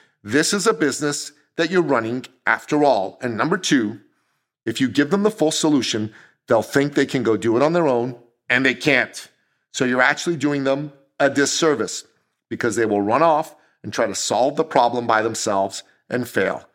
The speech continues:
So what kind of content should you produce? Blog posts,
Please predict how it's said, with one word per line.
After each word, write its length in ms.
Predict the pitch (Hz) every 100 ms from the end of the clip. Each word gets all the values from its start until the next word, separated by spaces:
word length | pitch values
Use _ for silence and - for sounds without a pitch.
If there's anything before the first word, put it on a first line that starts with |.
| _ _ _ _
So 180 | - 123
what 380 | 110 135 156 -
kind 600 | - - 151 175 196 -
of 200 | 151 143
content 680 | - 151 175 180 185 190 185 - _ _
should 300 | - 175 135
you 120 | 180
produce? 560 | - 147 190 214 - - _ _ _ _ _
Blog 340 | 131 139 147 -
posts, 480 | 127 107 - -